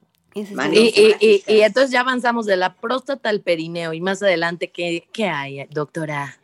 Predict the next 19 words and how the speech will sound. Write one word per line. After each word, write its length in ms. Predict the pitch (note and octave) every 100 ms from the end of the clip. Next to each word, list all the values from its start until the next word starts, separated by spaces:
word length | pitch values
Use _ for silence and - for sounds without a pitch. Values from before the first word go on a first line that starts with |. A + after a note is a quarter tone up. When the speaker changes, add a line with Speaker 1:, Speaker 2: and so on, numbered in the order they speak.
| _
Speaker 1:
Ma-, 340 | F4 G#3+ G#3+ -
no, 340 | A3+ A3+ G#3+ G#3
yo 120 | G3
no 80 | G3
soy 160 | - A3+
doctora 400 | G3 F#3+ G3 F#3+
todavía, 640 | F#3 - F#3+ F#3+ F#3+ F3+ F#3+
ojalá. 460 | - G3+ F#3+ G3+ _ _ _ _ -
Este, 1040 | A#3 A#3 B3+ B3 - - - C4 B3+ D4
<laughs> 600 | - C#4 C4 C#4+ - - _ - - _ _ _ _ G3 F#3+ -
tengo 240 | G#3+ A3
maestría 380 | G3 F#3+ - G3
y 40 |
especialidad 580 | G#3 - F#3+ - F#3+ G3
nada 260 | G3 F#3+ F#3+
más, 280 | G3+ G3 -
pero 840 | A3 A3 G#3+ G#3+ G#3 G3+ G3+ G3 -
bueno, 260 | G#3 G3 -
el 640 | - G#3+ G#3+ G#3 F3 -